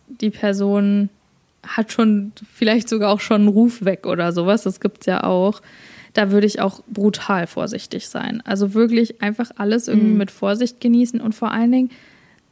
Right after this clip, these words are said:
Speaker 1: wenn du weißt, dass gewisse Personen da irgendwie involviert sind, ich, ja, ich weiß nicht, ob das so ein guter Tipp ist, aber das ist das, was ich jetzt für mich gelernt hab, wo ich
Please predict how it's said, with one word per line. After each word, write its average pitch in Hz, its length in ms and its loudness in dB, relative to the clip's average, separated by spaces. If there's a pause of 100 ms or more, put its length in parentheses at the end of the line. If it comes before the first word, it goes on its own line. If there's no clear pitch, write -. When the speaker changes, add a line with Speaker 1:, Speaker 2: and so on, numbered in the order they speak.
(120)
Speaker 1:
wenn 233 180 2
du 254 180 0
weißt, 247 480 -4
dass 240 180 -4
gewisse 247 400 -2
Personen 233 840 2 (540)
da 226 140 0
irgendwie 226 320 2
involviert 220 680 2
sind, 208 460 -2 (440)
ich, 220 240 -4 (240)
ja, 226 460 0 (360)
ich 214 140 2
weiß 220 140 2
nicht, 240 100 2
ob 208 60 0
das 220 180 0
so 220 60 2
ein 214 100 4
guter 208 280 -2
Tipp - 220 -2
ist, 202 140 0
aber 196 120 0
das 202 160 0
ist 214 160 -4
das, 214 180 0
was 202 180 -2
ich 226 140 -2
jetzt 226 220 -2
für 208 140 -2
mich 220 280 2
gelernt 262 520 0
hab, 269 200 0 (640)
wo 214 140 0
ich - 400 -2